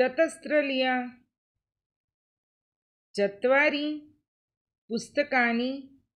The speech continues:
सन्ति, तो पुस्तकानि क्या है? न्यूटर जेंडर, तो उसके लिए हमने क्या लिया? चत्वारि। समझ में आया ना बच्चों?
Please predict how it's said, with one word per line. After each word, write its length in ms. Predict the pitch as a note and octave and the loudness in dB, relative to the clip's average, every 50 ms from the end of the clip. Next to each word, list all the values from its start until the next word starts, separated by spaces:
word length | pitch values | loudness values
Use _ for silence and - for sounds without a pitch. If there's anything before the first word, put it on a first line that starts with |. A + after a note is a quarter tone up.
| _ _ _ | _ _ _
सन्ति, 840 | - - - C#4+ C#4+ C4 A#3 - - F#3+ D#3 C#3+ A#2+ B2 - _ _ _ _ _ _ _ _ _ _ _ _ _ _ _ _ _ _ _ _ _ _ _ _ _ _ _ _ _ - | -20 -4 -2 0 0 0 -2 -4 -6 -8 -10 -10 -12 -16 -20 _ _ _ _ _ _ _ _ _ _ _ _ _ _ _ _ _ _ _ _ _ _ _ _ _ _ _ _ _ 0
तो 220 | B3+ C4+ D4 C#4+ - - _ _ _ _ _ _ _ | 0 0 0 -2 -6 -14 _ _ _ _ _ _ _
पुस्तकानि 920 | G#3+ A3 - - - D4 D4 - C#4+ C#4+ C#4 C#4+ D4 D4 C#4+ C#4+ - - - - - _ | -8 -8 -6 -4 -2 -2 -2 0 -2 -2 -2 -2 -4 -6 -8 -10 -14 -18 -20 -20 -18 _
क्या 180 | - D4 D#4+ D#4 | -2 0 0 0
है? 460 | D4 B3+ A#3+ A#3+ A#3+ A#3+ A#3+ A#3+ - - - _ _ _ - | 0 0 0 -2 -2 -4 -6 -10 -14 -20 -20 _ _ _ -8
न्यूटर 340 | B3+ D#4 D#4+ - D#4 D#4+ D4+ | -8 -8 -4 0 2 2 2
जेंडर, 400 | A3 C4 C4 B3+ B3 B3 B3 A#3+ A3+ - - - _ _ _ - | 2 0 0 0 2 0 0 0 -2 -6 -14 -20 _ _ _ -2
तो 100 | G#3 G#3 | -2 -2
उसके 280 | G3+ - - - B3+ | -2 -2 -6 -6 -4
लिए 180 | B3 A#3+ B3 B3 | -2 -2 0 0
हमने 220 | B3 B3 C4 C4 | 0 0 -2 -4
क्या 240 | - - D4 D4 D4 | -2 0 0 0 0
लिया? 380 | C#4+ C#4+ C#4 C#4 C#4+ C#4+ D4 D4 - _ _ _ _ _ _ _ - | 0 -2 -2 -2 -2 -4 -6 -8 -14 _ _ _ _ _ _ _ 0
चत्वारि। 840 | D4 D#4 D4+ - D4+ D#4 D4+ D4 C#4 C4+ C#4 C#4 C4+ B3+ - - - _ _ _ _ _ _ _ _ _ _ - G2+ - _ _ _ _ _ _ _ _ _ _ _ _ _ _ _ _ _ | 0 0 0 0 0 2 2 2 0 -2 -4 -6 -8 -10 -12 -14 -20 _ _ _ _ _ _ _ _ _ _ -20 -20 -20 _ _ _ _ _ _ _ _ _ _ _ _ _ _ _ _ _
समझ 460 | _ - - G3 G#3 A3 A#3+ B3+ G#3 A#3 | _ -10 -6 -2 0 0 0 0 -2 -4
में 140 | C4+ C4+ | -4 -2
आया 140 | C4+ C#4 D#4 | -2 -2 -2
ना 140 | E4+ F4+ F4+ | 0 -2 0
बच्चों? 400 | D4+ D#4+ C#4+ - - - F3+ D3+ | 0 -2 -4 -4 -6 -8 -8 -8